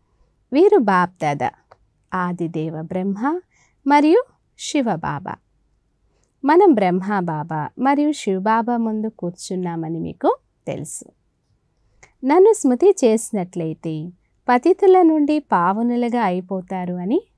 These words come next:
బాబా అంటారు. మనం శివబాబా నుండి వారసత్వాన్ని తీసుకుంటాం. శివబాబా మనకు తండ్రి, పతిత పావనుడు మరియు గురువు కూడా.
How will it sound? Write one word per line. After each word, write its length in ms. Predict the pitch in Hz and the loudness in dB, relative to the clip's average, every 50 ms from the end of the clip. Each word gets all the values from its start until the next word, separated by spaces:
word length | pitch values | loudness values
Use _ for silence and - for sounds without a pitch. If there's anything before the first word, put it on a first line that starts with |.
| _ - | _ -12
బాబా 360 | 185 175 180 165 165 160 190 196 | -10 -8 -6 -6 -6 -8 -8 -8
అంటారు. 580 | 196 175 151 151 143 - 151 175 185 202 226 _ _ _ _ _ _ _ _ _ _ _ _ _ _ _ _ _ _ _ _ _ _ _ _ - | -8 -8 -8 -10 -10 -10 -12 -12 -12 -14 -16 _ _ _ _ _ _ _ _ _ _ _ _ _ _ _ _ _ _ _ _ _ _ _ _ -6
మనం 380 | - 262 294 330 349 415 403 392 381 | -2 0 2 4 6 6 6 4 2
శివబాబా 640 | - - 226 214 208 185 190 175 175 170 185 208 220 | 2 0 0 0 0 0 0 0 -2 -2 -2 -2 -2
నుండి 460 | 220 214 208 202 208 262 349 466 _ _ - 202 | -2 -2 -2 -2 0 0 -2 -2 _ _ -12 -8
వారసత్వాన్ని 1120 | 180 170 165 160 160 185 202 - - 220 196 _ - 208 190 170 175 180 208 269 403 494 - _ _ _ - | -6 -4 -4 -4 -4 -4 -6 -6 -6 -8 -8 _ -8 -10 -8 -8 -6 -6 -4 -2 -4 -4 -6 _ _ _ -8
తీసుకుంటాం. 760 | 208 185 175 180 - - - 175 160 170 - 147 160 190 202 _ _ _ _ _ _ _ _ _ _ _ _ _ _ _ _ _ _ _ _ - | -6 -6 -6 -8 -10 -12 -10 -10 -8 -8 -8 -10 -12 -12 -16 _ _ _ _ _ _ _ _ _ _ _ _ _ _ _ _ _ _ _ _ -14
శివబాబా 880 | - - 294 311 339 330 247 202 170 156 - - - 160 233 294 349 - | -8 -4 0 0 2 2 2 0 0 -2 -4 -4 -4 -4 -4 -4 -4 -4
మనకు 440 | 233 202 175 170 175 180 - - 508 - _ _ _ _ - | -2 -2 -2 -2 -4 -2 -2 -4 -4 -4 _ _ _ _ -6
తండ్రి, 440 | 196 165 151 156 156 165 139 - - _ _ _ _ _ _ _ _ _ _ - _ _ - | -4 -4 -4 -4 -6 -8 -10 -12 -14 _ _ _ _ _ _ _ _ _ _ -20 _ _ -4
పతిత 280 | 214 208 - 226 226 226 - 370 480 - _ _ _ - | -4 -4 -4 -4 -6 -2 -2 -2 -2 -4 _ _ _ -4
పావనుడు 600 | 202 180 165 160 - 165 165 165 160 147 - - - _ _ _ _ _ _ _ _ _ _ - | -2 -2 -2 -4 -6 -6 -8 -8 -8 -10 -12 -16 -20 _ _ _ _ _ _ _ _ _ _ -2
మరియు 460 | 254 285 294 294 302 311 349 440 523 - _ _ _ - - | 0 2 2 4 4 2 2 2 0 -4 _ _ _ -12 -10
గురువు 420 | 180 175 180 175 170 185 233 277 | -8 -4 -4 -2 -2 -2 -2 -2
కూడా. 380 | 302 - - 320 320 269 226 156 | -4 -2 0 0 2 2 0 -2